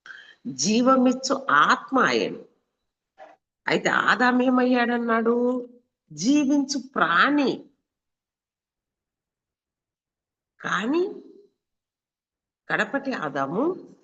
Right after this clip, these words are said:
జీవింపజేయు ఆత్మ అన్నది మనకు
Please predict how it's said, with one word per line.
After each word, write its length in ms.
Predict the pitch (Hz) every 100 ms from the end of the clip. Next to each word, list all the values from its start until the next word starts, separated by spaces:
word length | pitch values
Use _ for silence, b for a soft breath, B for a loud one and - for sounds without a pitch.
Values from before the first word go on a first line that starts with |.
| _
జీవింపజేయు 1300 | 135 135 170 208 220 214 190 147 131 170 165 220 247 - -
ఆత్మ 540 | 113 127 - - 101 104 107 92 - - _ _ _ _ _ _
అన్నది 340 | 127 123 143 269
మనకు 500 | 185 110 - 330